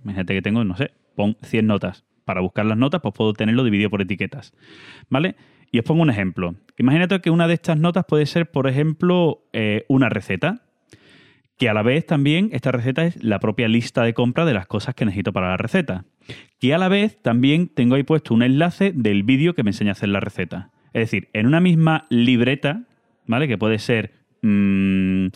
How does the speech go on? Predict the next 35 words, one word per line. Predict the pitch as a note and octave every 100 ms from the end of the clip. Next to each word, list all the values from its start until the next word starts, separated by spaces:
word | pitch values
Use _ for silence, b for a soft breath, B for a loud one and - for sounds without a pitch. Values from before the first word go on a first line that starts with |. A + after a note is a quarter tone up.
| B B B B _
recetas, | - B2 D#3+ D#3+ G3 - _ _ _ _
tengo | - C3+ A2+ F#2+ F2+ - _
las | A#2 A2
etiquetas | C3 D#3 D#3 F3 F#3+ B2+
de | A2 F#2+ - _
receta, | - G2+ - F#3 A3 A#3 C4 _
la | - G#2
etiqueta | G2+ G#2 C3+ C#3
de | G#2 G2
lista | F#2 A2 -
de | C#3+
compra | D3 F#3 F3+ G#3+ G#3+ B B
y | A2+
la | G#2
receta | G2 B2 D3
de | D3+ F#3
vídeos | B2 A#2 B2 A2+
de | G#2+
receta, | G#2+ G#2 G2+ F2+ F#2 _ _ _ _ _
por | G2+ F#2
poner | G#2+ A2
un | A2+
ejemplo. | G#2 F2+ F#2
Entonces, | G2+ C3+ C3+
rápidamente | A2 G2+ A2+ A#2+ C3+ E3
siempre | - B2+ D3+
lo | A2
puedo | A2
buscar | A2+ A#2 D#3
si | D#3
lo, | G#2+ F#2+ G2 B
si | - G2+
lo |
necesito | G2+ G2+
buscar. | F#2+ - F2+ -